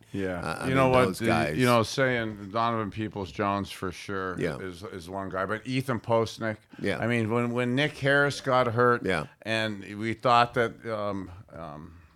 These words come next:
Speaker 1: um, that the season was gonna be tough, <laughs> especially an old quarterback.
Speaker 2: Yeah.
Speaker 1: Hate hearing that my center's
Speaker 2: Yeah.
Speaker 1: out. To see Ethan come in and seamlessly, um,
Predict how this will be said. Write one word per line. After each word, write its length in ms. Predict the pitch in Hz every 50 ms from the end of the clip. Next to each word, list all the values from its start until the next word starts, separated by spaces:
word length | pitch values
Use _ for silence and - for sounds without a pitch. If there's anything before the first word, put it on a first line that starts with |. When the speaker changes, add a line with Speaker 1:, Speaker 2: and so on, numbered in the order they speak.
| - - -
Speaker 1:
um, 280 | 85 71 60 80 87 80 -
that 200 | 101 101 98 90
the 60 | 85
season 480 | - - - 127 123 117 101 120 113 110
was 140 | 104 95 -
gonna 160 | 117 107 101
be 160 | 92 101 95 90
tough, 340 | - - 113 104 104 98
<laughs> 0 |
especially 460 | 90 - - - 113 120 - 160 165 135
an 80 | 123 123
old 220 | 120 113 107 -
quarterback. 440 | - 117 117 110 107 90 101 98 110
Speaker 2:
Yeah. 180 | 107 101 95
Speaker 1:
Hate 300 | 113 123 120 127 123 -
hearing 460 | 90 87 107 107 107 104 101 98 92 87 - - - -
that 140 | - 110 95
my 160 | 98 101 101
center's 560 | 98 - - - 117 110 110 107 101 95 - -
Speaker 2:
Yeah. 80 | - 104
Speaker 1:
out. 300 | 104 104 98 98 - - - - - - -
To 80 | 101
see 200 | 95 - 135 135
Ethan 420 | 127 110 123 127 123 - - 127 104
come 320 | - - 107 104 104 107
in 200 | 104 101 101 95 - - - - - - - -
and 380 | - 101 104 101 101 95 90 80
seamlessly, 800 | - - - - - 139 135 135 127 117 104 - - 113 107 104 101 104 101
um, 220 | 101 101 98 98